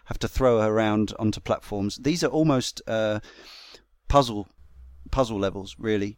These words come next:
Um, Buster, uh, which is killing enemies in, in a certain amount of time, and then there's, uh, Mara, who you actually have to race from point to point. Now,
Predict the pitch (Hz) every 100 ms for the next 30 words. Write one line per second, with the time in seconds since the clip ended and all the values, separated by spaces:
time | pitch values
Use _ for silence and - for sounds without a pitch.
0 | - 110 110 110 107 - _ - - _
1 | 135 110 139 - - 135 131 127 - 127
2 | 113 110 113 - 110 - 117 107 110 110
3 | 110 104 104 - 107 101 - 101 104 101
4 | - 143 143 139 - 107 107 107 104 -
5 | - - - 113 107 104 98 107 101 110
6 | 120 113 95 104 101 - 107 101 - 104
7 | 123 - - 104 113 107 107 - 127 104
8 | 123